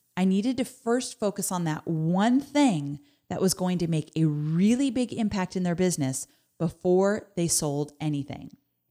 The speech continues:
And for me and my audience, that means list building. So what I've decided to do is actually put the Profit Lab on a shelf for now and create a program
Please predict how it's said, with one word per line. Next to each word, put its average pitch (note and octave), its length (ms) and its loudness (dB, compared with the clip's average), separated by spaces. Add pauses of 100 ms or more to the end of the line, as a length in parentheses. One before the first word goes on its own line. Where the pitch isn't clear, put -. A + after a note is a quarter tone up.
(180)
And D#3 400 2
for F#3+ 180 0
me G3+ 460 4
and G3+ 80 0
my E3+ 200 -2
audience, F3+ 440 0
that E3 240 -2
means D#3+ 360 -4 (200)
list D3+ 280 0
building. C3 440 -6 (580)
So B3 140 4
what A#3+ 160 4
I've A#3 140 0
decided D#4 600 -2
to - 120 -4
do D#3+ 500 0 (300)
is F#3 160 0 (100)
actually G3+ 720 0
put - 540 -4
the - 80 -6
Profit - 500 -8
Lab D3 400 -4
on E3+ 140 -4
a E3+ 40 -2
shelf C#4+ 380 -4
for D#3+ 140 -4
now B2+ 400 -4 (520)
and F#3 320 0
create A3+ 460 0
a C#4+ 60 2
program F#3 640 0